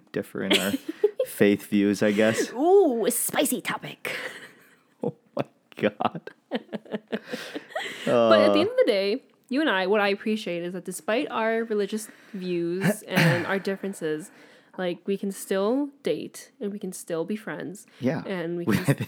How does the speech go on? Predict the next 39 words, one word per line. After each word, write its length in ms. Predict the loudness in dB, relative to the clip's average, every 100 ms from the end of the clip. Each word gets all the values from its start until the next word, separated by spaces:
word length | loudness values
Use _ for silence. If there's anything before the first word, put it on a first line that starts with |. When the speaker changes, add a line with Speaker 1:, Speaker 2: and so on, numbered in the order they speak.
| -4
Speaker 1:
we 100 | -4
can 240 | -2 0
still 200 | 4 6
be 140 | 6 4
friends. 560 | 4 4 6 4 2 -6 -8 -4 -2 2
Yeah. 220 | 2 0
Speaker 2:
<laughs> 40 | -4 -4 -8 -6 -12 -12 -16 -18 _ -16 -14 -14 -2
No, 180 | 2 2
but, 140 | 0 0
you 120 | 2
know, 280 | 2 0 -2 0
like, 240 | 2 2 -6 _ _
I 420 | -2 0 0 0 0
definitely 260 | -2 -2 -2
have 100 | -4
had 200 | -10 -8
boyfriends 420 | -10 -8 -10 -8
in 40 |
the 80 | -12
past 380 | -10 -10 -10 -12 -20 -20 -20 _
who 160 | -6 -2
they're, 300 | -2 -2 -4
they 220 | 0 2 2
are 120 | 2
actually 580 | 0 -2 -2 -2 -2 -6 _ _
strangely 800 | -14 -2 2 2 0 -6 -6 -6 -6
more 360 | -6 -2 0 0
religious 360 | 0 -2 -6
than 160 | -8 -6
you. 320 | -4 -4 -6 -8 -6
Speaker 1:
Uh-huh. 280 | -2 -2 -2
Speaker 2:
And, 580 | -2 -2 -2 -2 -4 -8 _ _
like, 300 | -6 -6 -8
they 120 | -12
were 60 | -12
just 160 | -14 -18
like, 100 | -12
"Oh, 160 | -10 -10 -14 _ _ _ _ _ _
God." 220 | -8 -8